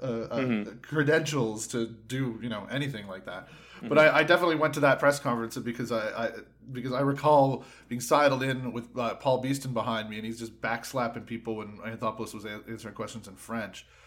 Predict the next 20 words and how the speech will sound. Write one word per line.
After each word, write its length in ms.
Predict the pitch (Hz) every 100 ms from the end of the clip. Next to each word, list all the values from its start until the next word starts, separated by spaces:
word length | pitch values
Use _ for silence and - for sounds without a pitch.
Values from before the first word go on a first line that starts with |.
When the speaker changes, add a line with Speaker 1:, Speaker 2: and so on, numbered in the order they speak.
| -
Speaker 1:
I 20 | -
was 80 |
like, 100 | 104
"Look 100 | 165
at 40 | 214
Speaker 2:
Mm-hmm. 80 | 185
Speaker 1:
this 120 | 135
fucking 420 | - 160 127 135
kid. 360 | 156 156 135 135 - -
<laughs> 220 | _ -
Can 140 | 190 190
you 80 |
fucking 280 | 220 196 -
believe 300 | 185 196 208
it? 120 | 196 226
Just 160 | - -
fucking 320 | 202 190 185
talking 280 | 208 202 208
in 80 | 196
French." 520 | - 233 220 139 -